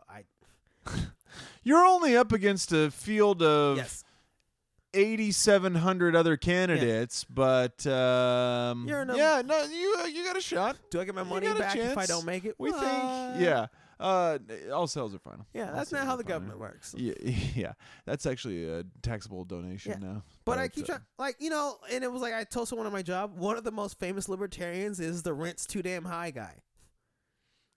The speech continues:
Speaker 2: Oh man, that,
Speaker 1: And he
Speaker 2: that
Speaker 1: was
Speaker 2: guy
Speaker 1: the
Speaker 2: is famous.
Speaker 1: He was a libertarian in New York. That was
Speaker 2: Okay.
Speaker 1: his whole stance. And I was like, I tell people, I was like,
Speaker 2: "Rent's
Speaker 1: I
Speaker 2: too damn high."
Speaker 1: Yeah, I love libertarians, but my problem is that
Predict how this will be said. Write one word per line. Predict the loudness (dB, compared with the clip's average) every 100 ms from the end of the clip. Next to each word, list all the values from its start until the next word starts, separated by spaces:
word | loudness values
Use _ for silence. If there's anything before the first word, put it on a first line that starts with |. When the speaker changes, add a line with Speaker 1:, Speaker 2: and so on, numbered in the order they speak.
| -14
Speaker 2:
Oh | -12 -10
man, | -12 -12 -12
that, | -8
Speaker 1:
And | -6
he | -4
Speaker 2:
that |
Speaker 1:
was | -6
Speaker 2:
guy | -8 -10
Speaker 1:
the | -12
Speaker 2:
is | -14
famous. | -16 -16 -14 -16 -6
Speaker 1:
He | -4
was | -2
a |
libertarian | -4 -4 -6 -6 -4 -6
in | -6
New | -6
York. | -4 -4 -6 -10 _ _
That | -10 -6
was | -6
Speaker 2:
Okay. | -8
Speaker 1:
his | -8
whole | -6 -6 -8
stance. | -8 -8 -8 -12 _ _ _ _ _ _ _ _ _ -8
And | -4
I | -4
was |
like, | -6 -6
I | -6
tell | -6 -4
people, | -4
I |
was | -4
like, | -2
Speaker 2:
"Rent's | 0 0
Speaker 1:
I | -2
Speaker 2:
too | -4
damn | -2 -2 -2 0
high." | 2 4 2 -4 -4
Speaker 1:
Yeah, | -4 -4 -4
I | -2 0 0 0
love | 0 -2 0
libertarians, | -2 -2 -4 -4 -2 -4 -6 -10 -16 -20 -6
but | -4
my | -4 -4
problem | -2 -2 -4
is |
that | -4